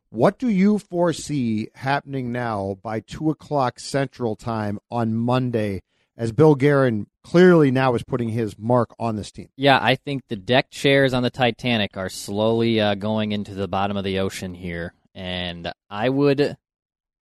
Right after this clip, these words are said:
Speaker 2: like to think that a defenseman is going to get moved. I believe the asking price is still very high, but judging by how the first domino fell with Zucker, and now some others starting to fall around the league too,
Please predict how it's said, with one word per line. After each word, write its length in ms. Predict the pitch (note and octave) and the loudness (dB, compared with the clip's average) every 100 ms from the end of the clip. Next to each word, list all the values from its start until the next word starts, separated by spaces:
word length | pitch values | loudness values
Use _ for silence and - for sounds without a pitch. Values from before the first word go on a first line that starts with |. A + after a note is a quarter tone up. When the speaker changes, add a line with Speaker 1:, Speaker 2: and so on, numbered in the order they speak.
| _ _ _ _ - | _ _ _ _ -10
Speaker 2:
like 200 | A#2+ - | -8 -8
to 80 | |
think 480 | B2+ - E2+ - _ _ _ _ | -14 -14 -16 -18 _ _ _ _
that 380 | G#2+ G#2 G2 - - | 0 2 2 -2 -12
a 80 | A2 | -10
defenseman 460 | - - A2 - G#2+ | -8 -6 -8 -8 -10
is 100 | G2 | -8
going 220 | G#2 G2 | -8 -8
to 80 | G2 | -6
get 160 | A2+ | -6
moved. 280 | G2 F#2+ - _ _ _ _ _ _ _ _ _ | -4 -8 -8 _ _ _ _ _ _ _ _ _
I 200 | G2+ A2 | -4 -2
believe 400 | G#2 G#2+ A#2+ A#2 | 0 0 0 0
the 160 | A2 A#2 | 2 4
asking 380 | C3+ - C3 | 2 2 -8
price 300 | - C3 B2+ | -2 -2 -2
is 100 | A2+ | -4
still 240 | - B2+ A2+ | -8 -6 -4
very 320 | A2 A2 G#2+ | -2 0 0
high, 360 | G2 A#2+ F3 B3+ _ _ _ _ _ | 2 4 4 0 _ _ _ _ _
but 200 | A2+ A2 | -4 -4
judging 420 | - C3 C#3+ E3 D3+ | 2 2 4 2 4
by 260 | C#3 C3+ | 6 6
how 400 | B2+ B2 A#2+ A#2 - | 6 6 6 4 -2
the 120 | G#2+ | -10
first 320 | G#2 C#3 D#3+ | -6 -2 -2
domino 360 | - C#3+ D3 D3 | 0 0 2 0
fell 260 | - C#3 C3 | 2 2 2
with 120 | C#3+ | 0
Zucker, 420 | A2+ G2+ G2+ G#2+ _ - | 0 -2 -2 -6 _ -10
and 140 | A2 | -4
now 180 | A2+ B2 | 2 2
some 180 | B2+ A#2 | 0 0
others 300 | C#3 D#3 D3 | 2 2 2
starting 240 | C#3+ C#3 | 2 2
to 80 | C3+ | 2
fall 240 | - C#3+ | 2 4
around 260 | C#3 C#3 C#3 | 6 4 2
the 80 | C3+ | 2
league 300 | C3+ C#3+ A2+ | 2 2 0
too, 340 | E3 C#3+ G#2 | 2 2 2